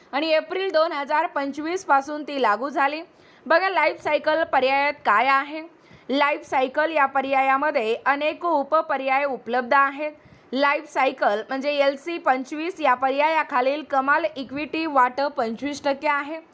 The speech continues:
जे पस्तीस वर्षाच्या वयापासून पंचावन्न वर्षाच्या वयापर्यंत हळूहळू कमी होत जाते. तर एल सी पन्नास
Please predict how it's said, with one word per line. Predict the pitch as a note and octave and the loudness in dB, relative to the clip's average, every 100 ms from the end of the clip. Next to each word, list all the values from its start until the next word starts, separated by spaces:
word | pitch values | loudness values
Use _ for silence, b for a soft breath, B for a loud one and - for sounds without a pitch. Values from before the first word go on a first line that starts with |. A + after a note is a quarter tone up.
| B B B | B B B
जे | A#3+ | -2
पस्तीस | D#4+ D#4+ D#4 F4+ F#4+ F4 | 2 2 2 -4 -4 0
वर्षाच्या | C#4+ D4 D#4 D4 D#4 D#4 | -2 0 -4 -2 0 0
वयापासून | C4 C4 C4+ D#4 D#4 G#3+ G#3 G#3 B B D#4 | 0 -2 0 -2 -2 -2 -2 -6 B B 4
पंचावन्न | D#4 D#4 F#4 E4+ D#4 F4 | 4 2 0 2 0 0
वर्षाच्या | F4 C4+ C4+ D4 C#4+ D4+ D#4+ | 0 0 0 0 2 2 2
वयापर्यंत | D4 C4 C#4 C#4 C4+ C#4+ C#4+ | 2 2 0 0 -2 -2 2
हळूहळू | D#4 C4+ C4 C#4 D4+ A3 G#3+ | 2 4 4 4 4 2 0
कमी | G#3+ D4 D#4+ | 0 0 0
होत | F4+ C#4+ C#4+ D4+ | 0 2 2 -2
जाते. | D4 D4 D4+ E4+ - B B B D4+ | -2 -2 -2 -6 -8 B B B 0
तर | D#4 | 2
एल | D#4 D#4 | 2 0
सी | D#4 F4+ F4+ | -2 -6 -4
पन्नास | F4+ C#4+ C#4+ D4+ F#4+ | -2 0 0 -2 -2